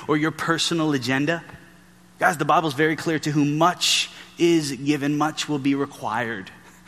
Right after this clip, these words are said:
I do not wanna stand before God when he says, "Hey, what did you do with my resources?" And I'm like, "I got more T Vs in my house than people. I got the latest iPhone as soon as it hit the market.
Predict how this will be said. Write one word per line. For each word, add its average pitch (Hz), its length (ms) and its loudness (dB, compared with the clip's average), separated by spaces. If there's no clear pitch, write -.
I - 80 4
do 156 120 2
not 147 220 2
wanna 160 120 -2
stand 151 240 0
before 147 240 0
God 135 300 2
when 135 80 2
he 131 80 2
says, 135 180 0
"Hey, 135 100 0
what 135 140 0
did 151 100 -6
you 156 100 -2
do 147 180 4
with 147 160 0
my 135 100 2
resources?" 131 640 0
And 127 120 0
I'm 123 120 2
like, 120 280 4
"I 156 120 4
got 151 160 2
more 151 120 -2
T 147 160 0
Vs 139 220 4
in 135 80 2
my 127 80 2
house 113 240 0
than 104 160 -8
people. 101 280 -10
I 143 120 6
got 151 200 2
the 143 80 0
latest 135 340 2
iPhone 127 420 2
as 110 80 -4
soon 135 160 0
as 120 100 -2
it 120 60 -2
hit 117 160 -2
the 117 80 -2
market. 107 420 -2